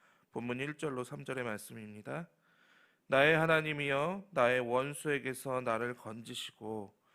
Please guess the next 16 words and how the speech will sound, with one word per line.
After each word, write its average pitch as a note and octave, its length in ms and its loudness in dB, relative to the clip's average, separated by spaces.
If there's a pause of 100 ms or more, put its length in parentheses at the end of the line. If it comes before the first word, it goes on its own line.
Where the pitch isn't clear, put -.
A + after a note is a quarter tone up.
(320)
일어나 A#2+ 460 2
치려는 F#3 420 -2
자에게서 D3 720 0
나를 B2+ 380 -2
높이 C3 640 -8
드소서. G#2 580 -12 (680)
악을 C#3 280 6
행하는 E3 380 2
자에게서 D3+ 540 2
나를 C3+ 300 2
건지시고 B2 840 -6 (400)
피 - 160 0
흘리기를 E3 720 2
즐기는 D3+ 560 -2
자에게서 A#2 760 -2
나를 A2+ 480 -2